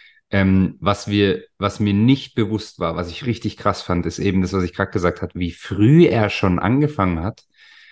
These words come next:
zu checken, hey, ich kann außerhalb vom Fußball was machen, weil irgendwie komm ich gut an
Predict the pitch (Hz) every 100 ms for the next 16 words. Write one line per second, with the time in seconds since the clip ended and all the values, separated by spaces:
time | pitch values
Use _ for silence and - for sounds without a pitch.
0 | - _ - - - - 143 143 - 95
1 | 131 - _ _ - 123 117 151 - _
2 | _ _ _ - - 107 104 120 139 139
3 | 123 - 107 - 139 - 95 90 - 120
4 | - 104 92 95 80 120 127 120 - 107
5 | 98 - 98 - 123 113 170